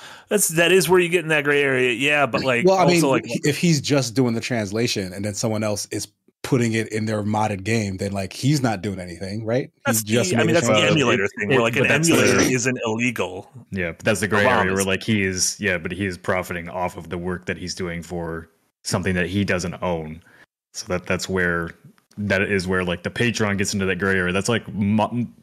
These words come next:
Speaker 3: uh, people that run Patrons for mods get, are in a really gray area of, like, you can't charge for mods on Skyrim or something like that, right? I mean, I think now you can with their creator thing or whatever, but, like, in general, modding,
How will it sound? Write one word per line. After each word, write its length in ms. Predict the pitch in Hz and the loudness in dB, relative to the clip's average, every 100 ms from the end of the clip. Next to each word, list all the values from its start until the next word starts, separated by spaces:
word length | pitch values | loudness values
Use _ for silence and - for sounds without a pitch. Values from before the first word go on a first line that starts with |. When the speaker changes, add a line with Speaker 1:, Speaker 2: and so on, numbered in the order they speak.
| - - - - | -20 -20 -18 -4
Speaker 3:
uh, 420 | 98 90 87 87 | -2 0 -2 -4
people 280 | - 113 110 | -2 0 0
that 200 | 98 104 | 0 -2
run 200 | 104 87 | -4 -2
Patrons 420 | 107 101 95 90 | -4 -2 -4 -4
for 160 | 98 85 | -6 -4
mods 680 | 95 98 85 78 - - - _ 104 | 0 0 0 -6 -10 -12 -16 _ -8
get, 160 | 110 | -6
are 200 | - 92 | -2 -2
in 80 | 90 | -2
a 40 | 87 | -4
really 320 | 95 92 92 | -4 -4 -6
gray 460 | 90 90 90 90 | -6 -4 -4 -4
area 500 | 92 85 85 82 78 - _ _ _ _ - | -4 -4 -4 -6 -10 -14 _ _ _ _ -12
of, 160 | 82 | -8
like, 240 | 87 82 - - _ - | -6 -8 -10 -20 _ -6
you 140 | 101 | -4
can't 300 | 98 123 113 | 0 0 0
charge 560 | - 131 135 131 107 98 | 0 2 4 4 2 0
for 260 | 117 98 | 0 2
mods 480 | 98 98 95 90 90 | 2 2 0 -2 -4
on 480 | - 90 87 85 82 | -6 -6 -6 -8 -6
Skyrim 540 | - - 107 92 80 | -4 0 2 0 -4
or 80 | 82 | -10
something 180 | 82 87 | -10 -10
like 80 | 87 | -8
that, 160 | 78 73 | -8 -8
right? 280 | 80 82 - _ | -8 -10 -14 _
I 40 | 90 | -12
mean, 60 | |
I 40 | 85 | -6
think 200 | 98 - - | -8 -8 -14
now 200 | 90 87 | -8 -8
you 140 | 82 | -8
can 180 | - 85 | -12 -14
with 120 | 82 | -12
their 100 | 82 | -14
creator 600 | - - 87 85 82 85 - | -12 -10 -10 -10 -10 -12 -10
thing 160 | 92 | -8
or 60 | 85 | -8
whatever, 360 | 87 85 90 87 | -8 -8 -6 -6
but, 220 | 87 71 - - _ _ | -8 -10 -16 -20 _ _
like, 140 | 90 87 | -4 -2
in 100 | 90 | 0
general, 420 | 101 98 90 87 | 0 2 0 -2
modding, 540 | 90 90 87 90 87 | 0 0 0 -2 -6